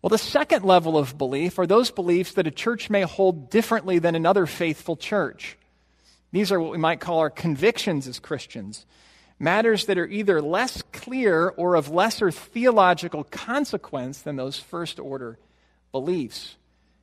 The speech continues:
Some examples may include the need for a plurality of elders or one's view of baptism or certain spiritual gifts. And there's different ways to handle those, and you can have a true church and a true Christian,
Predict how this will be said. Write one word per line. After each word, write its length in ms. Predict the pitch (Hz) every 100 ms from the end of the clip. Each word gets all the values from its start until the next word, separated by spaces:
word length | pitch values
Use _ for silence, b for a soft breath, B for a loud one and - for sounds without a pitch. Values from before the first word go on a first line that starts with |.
| _
Some 280 | - - 180
examples 600 | 165 170 185 190 139 117
may 140 | 135
include 440 | 135 131 - 156 139
the 60 |
need 300 | 131 147 156
for 160 | 143 151
a 60 | 139
plurality 500 | - 151 151 170 160
of 100 | 151
elders 520 | 185 180 131 107 127
or 260 | 120 120 b b b -
one's 280 | 143 147
view 220 | 143 151 151
of 140 | 127
baptism 880 | 147 175 196 - - 117 110 104 113
or 180 | 117
certain 320 | 120 143 143 139
spiritual 580 | - 147 147 - 139
gifts. 680 | 127 120 170 139 87 - - _ _ _ _ _ _ _ _ _
And 80 | -
there's 140 | - -
different 260 | 131 143
ways 220 | 143 151 -
to 60 |
handle 360 | 139 180 214 202
those, 320 | 151 147 165
and 80 | 135
you 100 | 143
can 120 | 151
have 80 | 143
a 40 |
true 300 | 117 - 185
church 420 | 160 170 165 170
and 80 | 147
a 180 | 123 123
true 240 | - 165 180
Christian, 720 | - 269 233 - 127 98